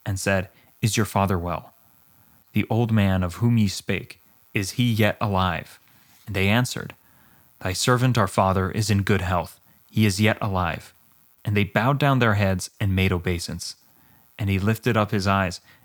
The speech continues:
and saw his brother Benjamin, his mother's son, and said, "Is this your younger brother,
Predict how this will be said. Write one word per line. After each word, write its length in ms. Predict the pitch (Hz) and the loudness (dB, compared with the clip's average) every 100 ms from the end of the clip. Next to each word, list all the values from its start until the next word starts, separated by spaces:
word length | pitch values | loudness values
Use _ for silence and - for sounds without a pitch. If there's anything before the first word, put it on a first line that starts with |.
| - | -10
and 100 | 110 | -2
saw 180 | 98 | 0
his 120 | 98 90 | 0 0
brother 260 | 101 98 | 0 0
Benjamin, 520 | 85 101 95 87 82 | 0 0 0 -2 -6
his 200 | 90 95 | -6 -2
mother's 320 | 98 98 92 - | 0 0 -2 -4
son, 260 | 80 53 - _ _ _ - | -6 -6 -12 _ _ _ -8
and 120 | 104 | -6
said, 380 | - 104 87 - _ _ _ _ _ - | -2 0 -2 -6 _ _ _ _ _ -6
"Is 140 | 98 | -2
this 260 | 98 107 - | 0 -2 0
your 120 | 107 | 0
younger 300 | 95 101 101 | 2 2 0
brother, 400 | 90 92 113 123 | -2 0 0 -2